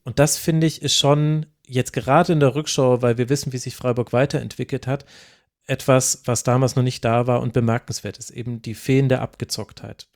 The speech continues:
Man hatte einen super guten Plan gegen zehn Feldspieler und als man gegen neun Feldspieler dann mehr den Ball hatte und irgendwie auch das Gefühl hatte, man müsse jetzt mehr tun, wurde es fahrig und Streich hat's dann auch nicht geschafft, von außen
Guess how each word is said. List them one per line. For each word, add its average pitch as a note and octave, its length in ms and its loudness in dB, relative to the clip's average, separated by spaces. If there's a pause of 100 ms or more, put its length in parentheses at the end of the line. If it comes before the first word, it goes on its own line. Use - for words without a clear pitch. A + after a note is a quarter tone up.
(220)
Man A2+ 160 0
hatte D#3+ 280 2
einen B2+ 160 0
super E3+ 360 2
guten D#3 280 -2
Plan C#3+ 440 0 (180)
gegen B2+ 420 -2
zehn D3+ 300 0
Feldspieler E3+ 720 -2 (340)
und C3 100 -10
als C3 160 -4
man C3 100 4
gegen B2 220 2
neun D3+ 260 4
Feldspieler D3+ 580 2
dann C3+ 200 0 (260)
mehr C#3+ 240 4
den D3 160 2
Ball D3 240 2
hatte D#3 200 0
und C3+ 180 -6
irgendwie F3 340 4
auch D3+ 120 2
das - 220 0
Gefühl G3 440 0
hatte, D#3 160 0
man B2+ 200 2
müsse E3 320 2
jetzt A2 340 -2
mehr A2+ 200 -2
tun, D3 320 -6 (720)
wurde D3+ 400 4
es D3 180 0
fahrig C#3+ 640 2
und B2+ 240 -2
Streich C#3+ 360 0
hat's C#3+ 140 -2
dann C3 140 -2
auch C3+ 80 -6
nicht C#3 160 -4
geschafft, C3+ 300 -4
von B2 120 -6
außen B2+ 340 -6